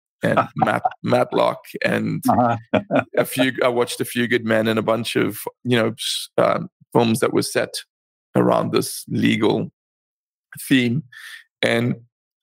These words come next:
Speaker 1: I, I was married to a lawyer for a while, a J D. And <laughs> one of the things that became so clear to me, getting to know what, what it was like from the inside, is that,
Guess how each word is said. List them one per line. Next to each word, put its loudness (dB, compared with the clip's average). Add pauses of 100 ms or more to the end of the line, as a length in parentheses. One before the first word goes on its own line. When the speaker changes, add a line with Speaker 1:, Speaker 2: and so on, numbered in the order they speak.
(100)
Speaker 1:
I, 2
I 0
was 0
married -2
to 0
a 0
lawyer 0
for -4
a 2
while, 0 (320)
a 2
J 2
D. 0 (840)
And 0
<laughs> -4
one 2
of 2
the 2
things 0
that -4
became -2
so -2
clear 0
to 0
me, 0 (1120)
getting 2
to 0
know 4
what, 2 (120)
what 2
it 2
was 0
like 0
from -2
the -2
inside, 0
is -2
that, -2